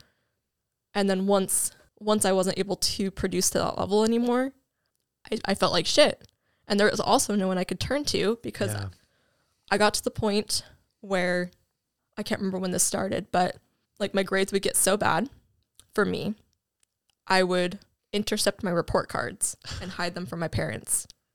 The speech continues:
Speaker 1: like, just trying to avoid it completely 'cause I was so scared of how disappointed they would be. Like, the first time I got a B in a class, I don't remember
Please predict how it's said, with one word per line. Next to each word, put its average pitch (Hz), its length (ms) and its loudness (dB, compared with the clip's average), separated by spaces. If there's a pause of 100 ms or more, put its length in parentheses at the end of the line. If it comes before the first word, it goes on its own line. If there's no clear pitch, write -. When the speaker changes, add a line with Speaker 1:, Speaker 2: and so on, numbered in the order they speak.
(140)
Speaker 1:
like, - 120 -8
just - 180 -2
trying 196 240 2
to 190 80 -2
avoid 190 240 0
it - 80 -6
completely 196 460 0
'cause - 140 -2
I 175 60 0
was 196 100 2
so 190 260 4
scared 190 340 0
of 185 80 -2
how - 120 0
disappointed 175 520 -2
they - 100 -4
would - 120 -6
be. 147 260 -4 (460)
Like, - 120 -8
the 196 80 0
first 190 280 0
time 214 180 2
I 202 80 2
got 180 180 -2
a 180 40 -4
B 170 460 -4 (420)
in 180 120 -4
a 170 60 -4
class, - 640 0 (560)
I 226 60 -4
don't 240 140 0
remember 190 480 2